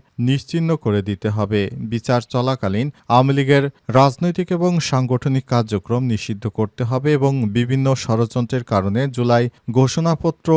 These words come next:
এখনো আসছে না। নাহিদ ইসলাম আরও বলেছেন, জুলাই অভ্যুত্থানে নয় মাস পার হলেও আওয়ামী লীগ নিষিদ্ধ ও নিবন্ধন বাতিল সহ আমরা যে দাবি করে আসছি, সেগুলো মানা হচ্ছে না। তিনি আরও বলেন, বাংলাদেশের জনগণ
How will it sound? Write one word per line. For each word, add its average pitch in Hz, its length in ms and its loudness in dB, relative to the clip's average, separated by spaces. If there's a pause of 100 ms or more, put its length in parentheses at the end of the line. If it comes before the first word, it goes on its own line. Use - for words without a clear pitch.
এখনো 107 420 0 (100)
আসছে 104 380 -2
না। 98 160 0 (240)
নাহিদ 135 280 2
ইসলাম 147 300 0
আরও 117 160 2
বলেছেন, 107 460 -2
জুলাই 117 320 2 (220)
অভ্যুত্থানে 156 600 2
নয় 135 280 2
মাস 135 180 2 (280)
পার 123 220 4
হলেও 110 260 0
আওয়ামী 110 300 2
লীগ 113 200 -4 (120)
নিষিদ্ধ 131 480 -2 (160)
ও 110 160 -2
নিবন্ধন 113 600 0 (360)
বাতিল 135 380 2
সহ 110 280 0 (260)
আমরা 131 300 2
যে 135 180 2 (240)
দাবি 143 340 4
করে 170 260 0
আসছি, 160 380 0
সেগুলো 107 540 -2
মানা 104 260 0
হচ্ছে 101 340 -6
না। 101 120 0
তিনি 107 220 -2
আরও 107 140 0
বলেন, 101 280 -2
বাংলাদেশের 113 600 0
জনগণ 107 460 0